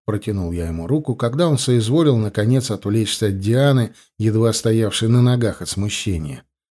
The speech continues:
Я даже не ожидал, что она так сильно смутится.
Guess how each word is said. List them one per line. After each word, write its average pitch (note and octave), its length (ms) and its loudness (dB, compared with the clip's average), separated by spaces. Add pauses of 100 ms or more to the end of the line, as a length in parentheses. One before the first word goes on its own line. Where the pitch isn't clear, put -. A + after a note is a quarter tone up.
(480)
Я D2+ 220 -8
даже B2+ 260 -2
не F3 100 2
ожидал, D#3 440 2
что C3+ 180 0
она A#2+ 140 2
так G#2+ 180 -4
сильно G2 280 -2
смутится. E2+ 680 -8